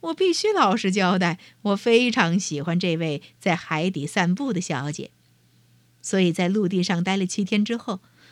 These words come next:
当她问我是否愿意陪她时，我就知道今后的旅行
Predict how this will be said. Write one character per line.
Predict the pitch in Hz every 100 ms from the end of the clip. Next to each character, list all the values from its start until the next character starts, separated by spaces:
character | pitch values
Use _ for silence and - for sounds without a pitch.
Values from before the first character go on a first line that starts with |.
| _
当 | - 349
她 | - 370
问 | 381 302
我 | 214
是 | 240 349
否 | - 214
愿 | 277
意 | 226
陪 | - 160 254
她 | 339
时， | 254 - 139 - _ _ _ -
我 | 285
就 | 330
知 | 392
道 | 427 320
今 | - 247
后 | 262 226
的 | 196
旅 | 160 147
行 | - 160 165 226